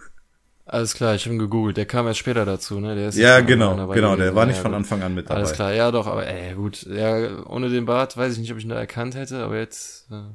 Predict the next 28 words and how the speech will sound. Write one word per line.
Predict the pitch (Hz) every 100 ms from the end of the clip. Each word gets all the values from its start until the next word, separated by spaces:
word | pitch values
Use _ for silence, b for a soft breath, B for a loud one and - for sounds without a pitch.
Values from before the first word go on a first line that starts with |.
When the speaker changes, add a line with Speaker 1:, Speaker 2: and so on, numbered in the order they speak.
| 104 _
Speaker 1:
der | - 107 120
hat | 117
Bernd | 117 117
das | 110
Brot, | - 110 107
okay, | 123 120 113
alles | 113 110
klar. | - 104 101
Speaker 2:
Ja, | - 120
der | 120
hat | 143
irgendwas | 113 143 143
damit | 147 131 127
zu | -
tun, | - 117 107 92
also | 90 85
der | 92 98
macht | 98 104
da | 101
irgendwie | 92 98 98
Kindersendungen | 117 113 98 107 104 104 104
und | 95
der | 98
schreibt | - 113 98
auch | -
Kinderbücher | - 143 120 107 139 - 131 123
oder | 117 117
sowas. | 110 117 117 - -